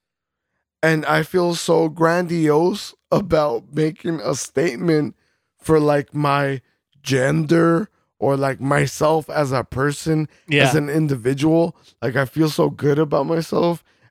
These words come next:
Speaker 1: And then the little thing that I don't realize is, like, I just scared pussy away.
Speaker 2: I mean, I don't wanna be sexist or anything, but I want you to, like, open up your
Speaker 1: <laughs>
Speaker 2: pants and look into your, like,
Speaker 1: <laughs>
Speaker 2: crotchal region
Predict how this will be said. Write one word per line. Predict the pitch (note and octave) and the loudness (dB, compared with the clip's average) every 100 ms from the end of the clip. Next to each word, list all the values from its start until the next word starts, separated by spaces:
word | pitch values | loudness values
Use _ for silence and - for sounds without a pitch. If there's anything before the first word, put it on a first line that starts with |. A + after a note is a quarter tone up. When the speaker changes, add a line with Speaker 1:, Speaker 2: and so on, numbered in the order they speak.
| - | -4
Speaker 1:
And | C#3 C3 | -2 0
then | C#3+ C#3 C3+ | 0 0 -2
the | C#3 | -2
little | C#3 C#3 D3 | -2 0 0
thing | C#3+ C#3+ C#3+ | -2 -4 -2
that | C#3 | -2
I | C3 | -2
don't | A#2+ A#2+ | -2 -2
realize | C#3 C#3 B2+ A#2+ A2 | 0 -2 -2 -4 -4
is, | A2+ | -6
like, | A2 G#2 | -4 -4
I | G#2+ | -4
just | G#2+ G#2 | -4 -6
scared | - A2 - | -6 -6 -6
pussy | G#2+ G2+ G2+ | -8 -6 -4
away. | F#2 F2 D2+ - | -4 -6 -10 -6
Speaker 2:
I | D#3 | 0
mean, | D3+ | 2
I | C3+ | 2
don't | C3+ C3+ | -2 -6
wanna | C3+ | -6
be | B2+ | -10
sexist | - - - D3+ | -10 -10 -8 -10
or | B2 | -8
anything, | A#2+ A#2+ B2+ B2+ | -10 -10 -10 -4
but | B2+ A2+ | -2 0
I | C3+ | -2
want | C#3 C#3 | -2 -4
you | C#3 | -2
to, | C3+ C3 | -2 -2
like, | A#2 A#2+ - G#2 | -4 -6 -6 -8
open | C#3 C#3 | -6 -4
up | C#3+ A2 | -4 -2
your | G#2 C3 - _ _ _ | -4 -4 -8 _ _ _
Speaker 1:
<laughs> | _ - | _ -2
Speaker 2:
pants | - C#3 C#3 A#2+ _ _ _ _ _ - | 2 2 0 -6 _ _ _ _ _ -2
and | C3 A#2+ A#2 _ - | -2 -2 -10 _ -6
look | C#3+ C#3+ - _ - | -2 -2 -2 _ -6
into | C#3+ C3+ C#3+ | -4 -2 -2
your, | C#3 C#3 | 0 2
like, | C3+ C3 | 2 0
Speaker 1:
<laughs> | - B2 F2+ - F#2+ - | -4 -10 -10 -20 -18 -2
Speaker 2:
crotchal | D#3 C#3+ - D#3+ C#3 A#2 | 2 2 0 -4 -4 -4
region | C#3 D3+ D3 G3 A3+ | -4 -2 -2 -4 -4